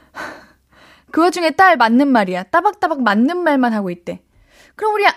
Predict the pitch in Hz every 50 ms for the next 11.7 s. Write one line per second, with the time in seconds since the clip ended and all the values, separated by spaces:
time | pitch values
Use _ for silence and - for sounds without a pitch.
0 | - _ _ - 165 220 277 311 403 480 508 480 466 453 415 403 381 339 302 262
1 | 226 - _ _ _ _ _ _ _ _ _ _ _ _ _ - - - - 480
2 | 554 571 539 523 494 466 427 440 349 320 294 269 294 254 - 247 233 220 208 196
3 | 190 180 175 180 214 330 403 _ - - - - _ _ _ _ _ - - -
4 | - _ _ - 262 330 339 - 494 453 403 330 285 277 285 330 311 311 302 -
5 | 339 359 370 359 339 302 277 254 220 214 226 233 233 - - - 196 185 180 180
6 | 185 190 190 190 185 180 185 - _ _ - - - - - - - - _ _
7 | _ _ _ _ - - - 185 202 214 220 214 208 202 196 190 185 185 185 185
8 | 185 185 _ _ _ _ _ _ _ _ - - - - 214 247 214 - 311 339
9 | 330 311 311 302 285 277 247 233 220 - _ _ _ _ _ _ _ 190 220 233
10 | 254 247 247 208 190 - - - 233 240 254 262 262 269 269 254 - 285 269 220
11 | 196 190 190 185 180 180 185 185 185 185 185 190 185